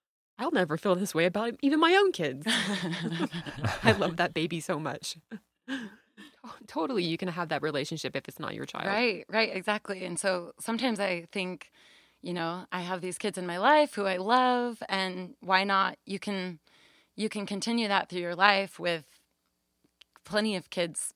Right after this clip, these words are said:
Speaker 2: and they don't necessarily have to be your own.
Speaker 1: I'll have to mention here that M-, Kelly is right up there next to my mom in terms of M-, being Marlo's
Speaker 2: <laughs>
Speaker 1: favorite person in the world.
Speaker 2: <laughs> She's one of my favorites,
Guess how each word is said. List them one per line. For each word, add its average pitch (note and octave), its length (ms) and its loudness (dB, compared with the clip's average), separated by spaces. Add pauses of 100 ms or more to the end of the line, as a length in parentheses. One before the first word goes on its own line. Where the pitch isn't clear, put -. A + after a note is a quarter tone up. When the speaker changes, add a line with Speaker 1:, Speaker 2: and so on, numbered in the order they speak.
(200)
Speaker 2:
and F3+ 120 -4
they D#3+ 60 -4
don't E3+ 180 -4
necessarily D#3 440 -8
have - 120 -12
to - 80 -14
be - 120 -18
your - 180 -12
own. - 80 -14 (100)
Speaker 1:
I'll F3+ 100 2
have F3 140 4
to E3+ 60 -2
mention D3+ 260 -2
here D3 180 -4
that C#3 220 -4 (760)
M-, C#3 80 -10 (140)
Kelly D#3+ 320 -4
is C#3+ 400 -4 (1000)
right B3 680 0
up G#3 440 6
there G#3+ 360 0
next G3 280 -2
to G3+ 60 -4
my F3 140 0
mom E3+ 420 0
in E3 80 0
terms D#3 340 -4
of D3+ 220 -8
M-, D#3 140 -8 (220)
being D#3+ 140 -2
Marlo's D#3 440 4
Speaker 2:
<laughs> E3 80 0
Speaker 1:
favorite D3 200 4
person D3+ 300 0
in B2+ 80 -2
the - 60 -4
world. B2 320 4
Speaker 2:
<laughs> - 1800 -4
She's D4 240 2
one C4+ 120 4
of A3 80 2
my F3+ 160 -2
favorites, E3 480 -10